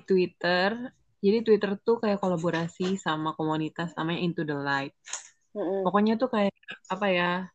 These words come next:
Speaker 1: Twitter nge-launching notifikasi yang prevent suicide and self-harm gitu deh.
Speaker 2: Mm-mm. Yang ini ya,
Speaker 1: Nah, itu
Speaker 2: butterfly. Apa bukan?
Speaker 1: Aduh, aku nggak ngerti.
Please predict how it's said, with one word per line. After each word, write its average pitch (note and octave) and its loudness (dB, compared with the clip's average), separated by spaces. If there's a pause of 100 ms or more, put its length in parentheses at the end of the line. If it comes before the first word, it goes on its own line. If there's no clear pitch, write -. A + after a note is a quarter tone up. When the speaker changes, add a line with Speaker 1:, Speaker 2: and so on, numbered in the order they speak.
(280)
Speaker 1:
Twitter G#3 0 (300)
nge-launching F#3 0
notifikasi G3 -4 (1000)
yang F#3 0 (480)
prevent G3+ 0
suicide F#3+ -4 (340)
and F3+ -4
self-harm E3+ -6
gitu E3+ -8
deh. E3 -6 (760)
Speaker 2:
Mm-mm. G3+ -4 (1600)
Yang G3+ 2 (100)
ini A#3 4
ya, G#3 10
Speaker 1:
Nah, F#3 8
itu A#3 4
Speaker 2:
butterfly. F#3+ 6 (840)
Apa G3 0
bukan? F#3 -4 (300)
Speaker 1:
Aduh, G#3 0
aku B3 -6
nggak F#3+ 0
ngerti. G3+ -4